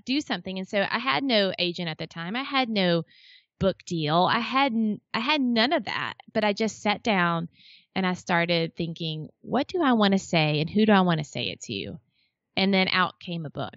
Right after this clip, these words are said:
And I just would sit down, and no one was paying me. And I would go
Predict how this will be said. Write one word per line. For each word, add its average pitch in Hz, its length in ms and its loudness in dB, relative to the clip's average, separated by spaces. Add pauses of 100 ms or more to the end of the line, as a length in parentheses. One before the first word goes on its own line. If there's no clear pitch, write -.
(100)
And 208 80 -6
I 233 60 -4
just 285 220 -4
would 285 120 0
sit 294 260 -6
down, 302 280 2
and 202 100 6
no 190 140 6
one 247 80 2
was 277 160 0
paying 247 380 2
me. 269 320 2
And 196 120 0
I 196 80 2
would 214 200 -4
go 214 440 2